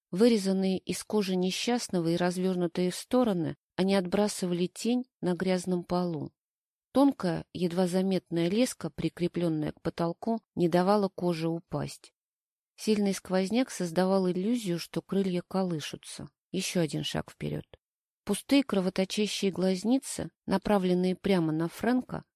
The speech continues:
поражали своей глубиной. Они словно говорили: "Загляни в меня, смотри, я сама пустота". Стекающие кровавые слёзы тянулись по щекам,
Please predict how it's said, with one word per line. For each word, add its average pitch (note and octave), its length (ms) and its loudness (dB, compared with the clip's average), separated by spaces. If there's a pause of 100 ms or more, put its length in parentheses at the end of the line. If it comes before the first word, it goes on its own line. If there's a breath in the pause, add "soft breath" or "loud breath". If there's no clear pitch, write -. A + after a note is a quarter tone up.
(120)
поражали F#3 440 0
своей F3 420 -2
глубиной. E3 680 -4 (360)
Они F3 180 -2
словно F3 360 0
говорили: E3+ 600 -2 (360)
"Загляни F#3+ 520 2
в - 100 -4
меня, D3+ 380 -2 (320)
смотри, E3+ 600 -2 (400)
я G#3 320 -2 (200)
сама F3 440 0
пустота". - 720 -6 (540)
Стекающие G3 680 0
кровавые F#3 560 0
слёзы G#3 400 -2
тянулись F3 480 -2
по - 140 -8
щекам, G#3+ 520 -4